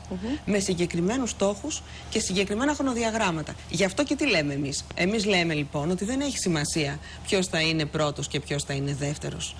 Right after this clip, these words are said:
Speaker 1: Μμμ.
Speaker 2: Ο ελληνικός λαός θα πρέπει με την ψήφο του να καταργήσει στην πράξη τον πόνους των πενήντα εδρών.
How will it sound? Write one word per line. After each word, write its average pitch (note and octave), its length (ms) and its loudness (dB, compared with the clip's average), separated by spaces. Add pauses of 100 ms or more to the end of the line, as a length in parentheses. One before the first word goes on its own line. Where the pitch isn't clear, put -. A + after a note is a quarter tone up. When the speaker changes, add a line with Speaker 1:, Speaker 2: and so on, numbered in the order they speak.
Speaker 1:
Μμμ. F#3+ 260 -2
Speaker 2:
Ο - 80 -2
ελληνικός F#3 520 2
λαός B3+ 280 0
θα G#3+ 120 -2
πρέπει G#3 360 0
με E3+ 120 2
την D#3+ 140 -2
ψήφο D3+ 360 0
του A3 240 -4 (260)
να G3 140 4
καταργήσει F#3 640 0
στην G3+ 200 0
πράξη G3+ 540 0 (260)
τον F3+ 200 2
πόνους A#3 320 0
των G#3+ 180 0
πενήντα G#3 340 2
εδρών. E3+ 460 0